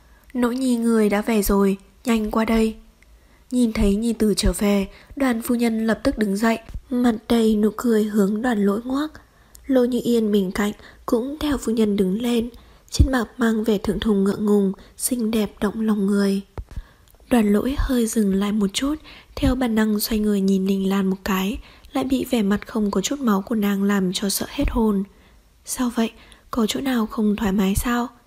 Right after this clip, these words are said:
Hắn lập tức dừng bước lại, trong giọng nói thể hiện rõ ràng sự dịu dàng cùng lo lắng. Linh Lan còn chưa kịp mở miệng, thanh âm lạnh nhạt của Đoàn phu nhân đã vang lên. "Nếu không thoải mái thì trở về phòng nghỉ ngơi đi.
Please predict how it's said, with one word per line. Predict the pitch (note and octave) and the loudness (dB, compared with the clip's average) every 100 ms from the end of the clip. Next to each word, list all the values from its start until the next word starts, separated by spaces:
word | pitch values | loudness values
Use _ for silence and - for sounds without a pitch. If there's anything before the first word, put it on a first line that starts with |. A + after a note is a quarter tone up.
| _ - _ - | _ -20 _ -20
Hắn | - A#3 A3 | -6 -2 0
lập | A#3+ B3+ - | -2 -2 -2
tức | C#4+ | -4
dừng | - A3 F#3+ | -2 0 0
bước | B3+ | 0
lại, | B3+ A#3 - - - | -2 -4 -6 -20 -16
trong | - C4 A3+ | -8 -4 -2
giọng | - - | -2 -2
nói | G#3 G#3+ G3+ | 0 0 0
thể | - | 0
hiện | B3 G#3+ | 0 -2
rõ | G#3+ A3+ | -4 -4
ràng | B3+ A#3+ G3+ | -2 0 0
sự | - A3+ | -2 -4
dịu | A3 G#3+ | -4 -4
dàng | - G#3 G3 | -2 0 0
cùng | F#3+ G3 F#3+ | 0 0 2
lo | G3 | 2
lắng. | F#3+ F#3+ G#3 D4+ - _ _ - - _ - | 2 0 -4 -10 -18 _ _ -20 -20 _ -10
Linh | C4+ C4 A#3+ | -4 -2 -2
Lan | A#3+ A3+ G#3+ | -2 0 -2
còn | A#3 A3 G3+ | -2 -2 -2
chưa | A3 | -2
kịp | G#3+ G#3+ | -2 -2
mở | A3 G#3 | 0 0
miệng, | G3 A3 G#3+ - - - | 0 0 -2 -12 -20 -2
thanh | - C4 | 4 4
âm | B3+ A#3+ A#3 | 2 -4 -2
lạnh | A3+ | -2
nhạt | A3 G#3+ - | 0 0 0
của | F#3+ | -2
Đoàn | G3 F#3+ | 0 0
phu | A3 | -2
nhân | A3 G#3+ G3+ | 0 0 -2
đã | G#3+ | -2
vang | A#3+ A#3+ | -4 -2
lên. | A#3 A#3 A#3+ - _ _ _ _ _ _ _ | 0 -2 -6 -18 _ _ _ _ _ _ _
"Nếu | C4 B3 | -6 -4
không | - A#3+ | -2 -2
thoải | A#3+ A3+ | -2 0
mái | G3+ G3 | 0 0
thì | C4 A#3 | 0 -2
trở | A#3+ G3+ | -2 -2
về | G3+ | -2
phòng | A3 G3+ | -2 0
nghỉ | G#3 | 0
ngơi | G#3 A3 A3+ | 2 0 0
đi. | A#3 A#3 | 0 -2